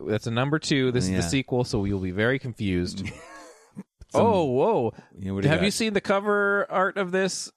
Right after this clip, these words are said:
Speaker 1: Uh, like the, the, the, co-, the art where it's Jimmy Kibble and he's a dog. <laughs>
Speaker 2: Oh, my God.
Speaker 1: At some point, there's a Jimmy,
Speaker 2: Ooh.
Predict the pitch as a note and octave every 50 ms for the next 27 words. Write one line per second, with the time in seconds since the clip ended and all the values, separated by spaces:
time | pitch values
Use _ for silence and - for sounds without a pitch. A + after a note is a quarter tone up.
0 | _ - D#3 D3+ D3+ D3 D3 D3 C#3 C#3+ D3+ D3+ - D#3 C#3+ C#3 C3 A#2 B2+ B2+
1 | A#2+ A2+ G#2+ - - A#2+ - - - D#3+ C3 - - C3+ C3+ G2+ C3+ D3 D#3+ C3+
2 | D3 D3 C#3+ C#3 C3+ C3 - - B2 C3+ C#3+ C#3+ D3 C#3 B2+ - - E3 D#3+ D#3
3 | E3+ E3 F3 F#3+ G3+ G#3 - - D3 B2+ C3 D3 C3+ C3+ B2+ C3+ C3+ C3 A#2+ C#3
4 | C3+ C#3 C#3 C#3+ C#3+ C#3 B2+ B2+ B2+ - - - - - - D#3+ - - - -
5 | - - - - - A#2+ C#3+ C3+ A2+ D#2 G#2 - - F#2+ G2+ G2+ F3 D3+ C#3+ C3+
6 | - E3+ E3 E3 D3+ D3 F#3 F3 D#3+ C#3+ D3 D3+ D3 C3+ C#3 C3 B2 C3 C#3 C#3+
7 | C#3+ C#3 C#3 C#3+ D3+ D3 C3+ B2 A#2 G#2+ G2+ G2+ F#2+ F2+ E2+ C#2+